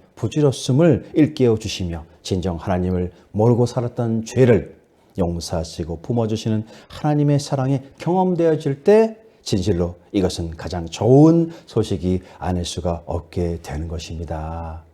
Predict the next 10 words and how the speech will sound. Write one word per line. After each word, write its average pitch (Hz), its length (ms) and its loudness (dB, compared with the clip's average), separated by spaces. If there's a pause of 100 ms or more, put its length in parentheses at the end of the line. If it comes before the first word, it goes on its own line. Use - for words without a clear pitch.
(400)
공감이 85 540 -6 (180)
되어지십니까? 85 1080 -6 (1900)
자, 92 340 2 (140)
오늘 113 360 6
본문이 110 260 4
속한 95 720 -2 (800)
고린도 107 480 4
전서 98 300 -2
십오 131 320 -4
장에서 85 640 -6